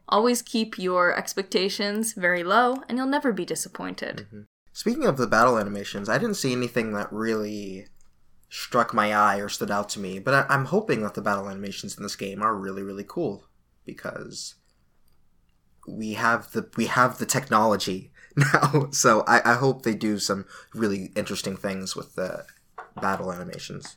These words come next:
Speaker 1: Oh, they've got to be. I mean, in Warriors, they were showing off, too, and that could be
Speaker 2: Mm-hmm.
Speaker 1: on the Wii U, so imagine what they can do when it's a purely four Switch game.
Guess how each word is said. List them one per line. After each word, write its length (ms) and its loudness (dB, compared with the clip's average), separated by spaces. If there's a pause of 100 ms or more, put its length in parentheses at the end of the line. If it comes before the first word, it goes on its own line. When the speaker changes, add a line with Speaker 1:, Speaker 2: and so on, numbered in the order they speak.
(100)
Speaker 1:
Oh, 120 4
they've 220 0
got 260 4
to 100 -10
be. 200 -10
I 80 0
mean, 200 -4
in 220 -4
Warriors, 600 2
they 120 0
were 100 -4
showing 380 -4
off, 320 -4
too, 400 0
and 200 0
that 220 0
could 140 -4
be 100 -4
Speaker 2:
Mm-hmm. 120 4
Speaker 1:
on 60 -6
the 80 -4
Wii 260 -10
U, 320 -4
so 380 0
imagine 460 4
what 180 -4
they 80 0
can 260 -8
do 180 -4
when 160 -4
it's 160 -8
a 40 -6
purely 520 -4
four 280 -12
Switch 440 -8
game. 340 -10